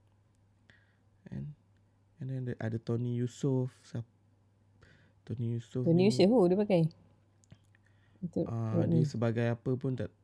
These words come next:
Speaker 1: tak ingat dah dalam ni.
Speaker 2: Head, head of
Speaker 1: Oh, Rodney tu yang kena tembak tu.
Speaker 2: Hmm. Hmm.
Speaker 1: Yang ada car chase scene tu, eh?
Speaker 2: Hmm.
Speaker 1: Kan, car chase scene
Speaker 2: Hmm,
Speaker 1: kan?
Speaker 2: hmm, hmm, hmm, hmm, hmm, hmm. Dia
Speaker 1: Hmm.
Speaker 2: kepala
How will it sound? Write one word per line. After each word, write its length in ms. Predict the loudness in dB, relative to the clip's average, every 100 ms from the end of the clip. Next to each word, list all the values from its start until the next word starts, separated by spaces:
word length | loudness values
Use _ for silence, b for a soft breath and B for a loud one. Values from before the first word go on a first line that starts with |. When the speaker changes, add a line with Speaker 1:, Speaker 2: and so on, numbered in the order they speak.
| _
Speaker 1:
tak 140 | -4
ingat 260 | 0 0 0
dah 160 | 0 -2 -4 _ _ _ _ -20 _ _
dalam 200 | -2 -2
ni. 100 | 4
Speaker 2:
Head, 120 | 4 4
head 200 | 0 0
of 120 | 0 -2 -10 _ _ _
Speaker 1:
Oh, 140 | 4 6
Rodney 480 | 8 6 4 2 2
tu 240 | 2 2
yang 180 | 2 0
kena 240 | -2 -4
tembak 440 | -2 0 0 -2 -4
tu. 260 | -2 -2 -4 -2
Speaker 2:
Hmm. 340 | 0 2 0 -4 _ _ _ _ _ _ _
Hmm. 200 | -2 0
Speaker 1:
Yang 160 | 2 4
ada 140 | 2
car 220 | 2 0
chase 240 | 2 2 2
scene 300 | 2 2 2
tu, 140 | 2
eh? 120 | 0
Speaker 2:
Hmm. 240 | 2 0 -2 _ _ _ _ _ _ _ _ _ _ _ _ _ _ _ _ _
Speaker 1:
Kan, 240 | -4 -2 -2 -6
car 180 | -6 -6
chase 280 | -4 -6
scene 160 | 0 4
Speaker 2:
Hmm, 80 | 6
Speaker 1:
kan? 180 | 6 4
Speaker 2:
hmm, 200 | 4 4 2 -4 2
hmm, 200 | 4 4
hmm, 20 |
hmm, 320 | 4 6 6
hmm, 180 | 6 6
hmm. 120 | 4 2 -2 _ _ _
Dia 120 | -2 0
Speaker 1:
Hmm. 80 |
Speaker 2:
kepala 360 | 4 6 6 8